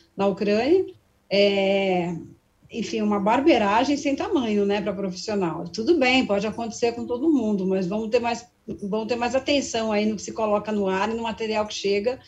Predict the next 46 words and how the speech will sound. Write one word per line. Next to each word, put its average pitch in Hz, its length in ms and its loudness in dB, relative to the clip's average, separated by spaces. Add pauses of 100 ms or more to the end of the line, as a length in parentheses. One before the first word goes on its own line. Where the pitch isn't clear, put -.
(420)
e 190 760 4
parar 202 260 2
de 196 100 -4
fazer 214 360 0
besteira, 202 520 0
né? 185 200 2
Porque 180 580 -2 (260)
é 254 120 2
ruim, 302 340 10
você, 220 320 0
a 240 100 0
gente 262 240 0
fica 285 220 -2
aí 269 60 6
combatendo 247 480 -2
fake 240 260 0
news, 233 260 -2
de 196 80 0
repente 233 380 2
tem 247 160 0
empresas 233 380 2
profissionais 254 640 0
de 262 60 -4
jornalismo 247 460 -2
que 220 120 -8
cometem 226 420 -2
esse 214 120 -6
tipo 214 180 -8
de 196 100 -6
deslize, 208 720 -2 (340)
é, 208 320 2
fica 233 300 -2
mais 254 220 0
difícil 277 440 0
ainda 233 280 -2
a - 20 0
gente 220 280 -6
fazer 226 240 -2
um 226 120 -6
combate 214 500 0
real 220 480 0
a 220 60 -2
quem, 226 360 -6
às 208 180 -4
fraudes, 175 560 -2
né? 190 80 -4